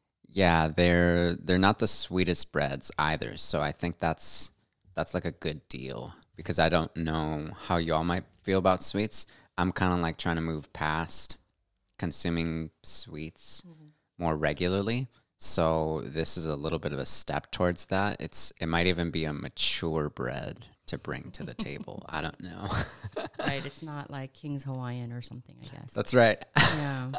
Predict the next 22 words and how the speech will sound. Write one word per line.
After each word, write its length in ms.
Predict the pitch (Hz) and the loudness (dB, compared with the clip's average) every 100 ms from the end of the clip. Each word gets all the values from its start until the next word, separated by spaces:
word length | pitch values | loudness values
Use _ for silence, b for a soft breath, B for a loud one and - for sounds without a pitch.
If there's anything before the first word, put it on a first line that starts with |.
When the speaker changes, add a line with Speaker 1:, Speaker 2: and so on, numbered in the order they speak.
| - - - | -10 -14 -14
Speaker 1:
<laughs> 340 | 226 226 190 | -10 -8 2
Or 140 | 127 | 6
like 240 | 120 120 - | 8 8 8
that 180 | 123 107 | 6 8
banana 380 | 107 95 98 107 | 4 6 6 6
milk 260 | 117 117 | 6 6
that 120 | 117 | 4
you 100 | 110 98 | 2 4
brought 280 | 92 95 | 4 4
the 80 | 113 | 4
one 260 | 101 92 104 | 4 4 4
time. 360 | 139 127 151 170 | 6 8 10 10
<laughs> 80 | - | 8
Speaker 2:
Oh, 100 | 202 | 4
yes, 440 | 196 196 175 - | 4 4 4 2
yes, 320 | 180 160 139 170 | 2 0 0 -2
which 160 | 160 | -2
I 80 | 170 | -2
claimed 400 | - 175 165 170 | -2 -2 0 0
was 280 | 156 143 143 | -2 -4 -4
Korea's 440 | - 160 151 147 | -8 -6 -4 -4
licuado. 600 | 143 139 139 135 135 147 | -6 -10 -10 -8 -2 -2